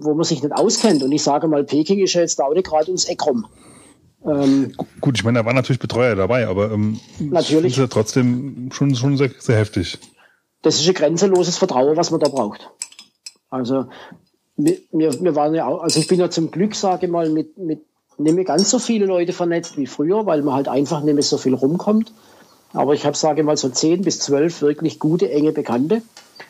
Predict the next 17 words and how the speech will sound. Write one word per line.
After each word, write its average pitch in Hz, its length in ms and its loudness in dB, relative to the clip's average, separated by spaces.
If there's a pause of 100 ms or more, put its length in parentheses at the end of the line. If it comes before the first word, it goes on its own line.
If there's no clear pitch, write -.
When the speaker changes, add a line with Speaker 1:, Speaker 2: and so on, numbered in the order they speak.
(180)
Speaker 1:
und 139 220 0
bin 147 120 0
natürlich 156 300 0
da 165 140 0
auch 147 420 0
immer 151 180 0
mit 151 140 0
dabei, 127 300 0
wenn's 170 180 -2
irgendwelche 139 360 0
Sachen 135 280 -2
wie 135 100 0
Junggesellenabschiede 175 1080 0
Speaker 2:
<laughs> - 20 -4
Speaker 1:
geht 151 380 0
oder 127 240 -8
irgendwas. 135 520 -2